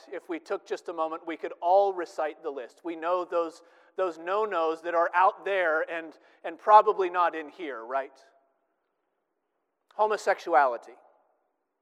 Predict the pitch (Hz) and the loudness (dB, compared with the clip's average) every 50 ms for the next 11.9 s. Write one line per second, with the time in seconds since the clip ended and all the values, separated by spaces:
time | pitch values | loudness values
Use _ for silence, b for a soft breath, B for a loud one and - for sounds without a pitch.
0 | _ _ _ _ _ _ _ - 151 170 196 185 185 185 139 143 123 120 120 - | _ _ _ _ _ _ _ -10 0 2 4 4 4 2 -6 -10 -12 -14 -14 -16
1 | - - - _ _ _ _ _ _ _ _ _ _ _ _ _ _ _ _ _ | -20 -20 -20 _ _ _ _ _ _ _ _ _ _ _ _ _ _ _ _ _
2 | _ _ _ - - 160 156 185 180 170 156 - - 131 - _ _ _ _ _ | _ _ _ -10 -8 -4 0 2 2 2 2 -2 -6 -18 -20 _ _ _ _ _
3 | _ _ _ _ _ _ _ _ _ _ _ _ _ _ _ _ _ - 170 180 | _ _ _ _ _ _ _ _ _ _ _ _ _ _ _ _ _ -8 -2 0
4 | 202 208 208 - 214 185 - - 165 165 170 151 131 123 117 - - - - _ | 0 0 0 -2 -6 -6 -4 0 2 2 2 2 -2 -8 -16 -20 -20 -20 -20 _
5 | _ _ _ _ _ _ _ _ _ _ _ _ - 160 151 165 185 190 185 185 | _ _ _ _ _ _ _ _ _ _ _ _ -16 -10 0 4 4 4 4 4
6 | - 147 123 110 - _ _ _ _ _ _ _ _ _ _ _ _ _ _ _ | -2 -14 -16 -16 -18 _ _ _ _ _ _ _ _ _ _ _ _ _ _ _
7 | _ _ _ - 165 196 196 190 160 - 139 127 123 113 - _ - - _ _ | _ _ _ -2 2 2 2 2 0 -8 -16 -16 -18 -20 -20 _ -20 -20 _ _
8 | _ _ _ _ _ _ _ _ _ _ _ _ _ _ _ _ - 214 208 180 | _ _ _ _ _ _ _ _ _ _ _ _ _ _ _ _ -2 0 0 0
9 | - - - - - 135 117 107 92 - - _ _ _ _ _ _ _ _ _ | 0 -6 -16 -14 -10 -10 -10 -10 -10 -14 -20 _ _ _ _ _ _ _ _ _
10 | _ _ _ _ _ _ _ _ _ - 185 185 214 233 220 226 - - 220 190 | _ _ _ _ _ _ _ _ _ -8 -2 4 4 4 4 4 -2 -6 -4 -2
11 | 165 208 196 190 208 214 208 202 196 196 202 196 175 160 160 165 175 170 | -2 0 0 2 2 2 2 2 0 0 0 0 0 0 -2 -4 -6 -6